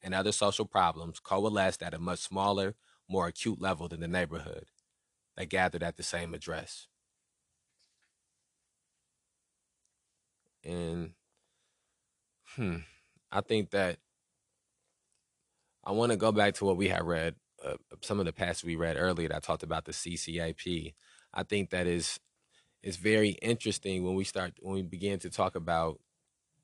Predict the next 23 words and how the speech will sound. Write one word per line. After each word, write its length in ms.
discrimination 920
and 140
prejudices 680
and 100
how 180
they 140
look 260
in 640
the 120
twenty-first 560
century. 500
And 160
sometimes 640
they 160
are, 500
you 80
know, 160
the 100
discrimination 800
is 340
not 280
simply 360
just 380